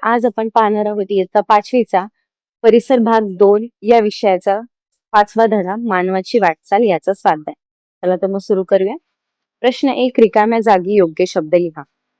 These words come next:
अ, लॅटिन भाषेत डॅश डॅश या शब्दाचा अर्थ आहे मानव, तर त्याचं उत्तर आहे होमो. लॅटिन भाषेत होमो या शब्दाचा अर्थ आहे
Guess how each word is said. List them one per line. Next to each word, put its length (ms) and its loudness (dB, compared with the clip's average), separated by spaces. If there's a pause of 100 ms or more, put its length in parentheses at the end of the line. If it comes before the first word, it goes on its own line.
(120)
अ, 140 4 (360)
लॅटिन 420 4
भाषेत 400 2 (500)
डॅश 220 4
डॅश 200 4
या 80 2
शब्दाचा 540 0
अर्थ 260 0
आहे 240 2
मानव, 320 -2
तर 440 -20
त्याचं 260 -2
उत्तर 240 -6
आहे 220 -2 (380)
होमो. 320 4 (520)
लॅटिन 320 2
भाषेत 340 -2 (200)
होमो 240 2
या 140 -2
शब्दाचा 540 -4
अर्थ 240 -8
आहे 280 -2